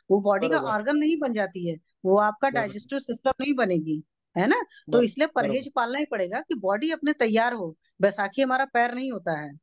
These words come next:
Speaker 2: ठीक है, ठीक है, ठीक
Speaker 1: है
Speaker 2: है।
Speaker 1: ना? तो इसलिए आपको
Speaker 2: ओके।
Speaker 1: पथ्य पालन करने पड़ेंगे। ओके सर?
Speaker 2: ओ-, ओके, ओके, ओके, ओके।
Speaker 1: ओके।
Speaker 2: ठीक है।
Speaker 1: चलिए, अभी किसी और को कुछ पूछना होगा तो हो सकता है आपसे पूछे।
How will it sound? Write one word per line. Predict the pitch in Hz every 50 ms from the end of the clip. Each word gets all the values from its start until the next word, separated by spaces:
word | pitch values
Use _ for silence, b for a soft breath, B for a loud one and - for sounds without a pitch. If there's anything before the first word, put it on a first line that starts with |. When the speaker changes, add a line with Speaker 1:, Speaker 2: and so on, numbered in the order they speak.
| _ _ _ _ _ _ _ _ _ _ _ _
Speaker 2:
ठीक | - 165 151 - -
है, | 117 110 - _ _ -
ठीक | - 139 123 - 120
है, | 110 - _ _ _ -
ठीक | 147 135
Speaker 1:
है | 170 180
Speaker 2:
है। | 220
Speaker 1:
ना? | 339 415 466
तो | - _ _ _ _ _ - 190 185 214
इसलिए | 202 180 226 220 214
आपको | 165 160
Speaker 2:
ओके। | - 190 -
Speaker 1:
पथ्य | 247 - - - 247
पालन | - 214 185 190 190 196
करने | - 202 170 170 160
पड़ेंगे। | 147 - 151 151 151 160
ओके | 185 214 214 330
सर? | 330 403 427 453 - _ _ -
Speaker 2:
ओ-, | 151 160 160 - - - _ - -
ओके, | 156 156 151 - 165
ओके, | - - 147 147 139 - 120 -
ओके, |
ओके। | - 139 135 127 - - - 135 - - - -
Speaker 1:
ओके। | - _ - 160 - - 165
Speaker 2:
ठीक | 170 - _ - -
है। | 156
Speaker 1:
चलिए, | 151 - 226 233 220 220
अभी | 233 233 220 269 294
किसी | - 294 254 - 285
और | 269 254 262 285
को | 277 285
कुछ | 294 285 -
पूछना | - - 254 240 262 262 262
होगा | 269 269 285
तो | 285 320 277
हो | 254 254
सकता | 240 240 220 - 226
है | 214
आपसे | 214 - - 208
पूछे। | 208 - 208 - - 302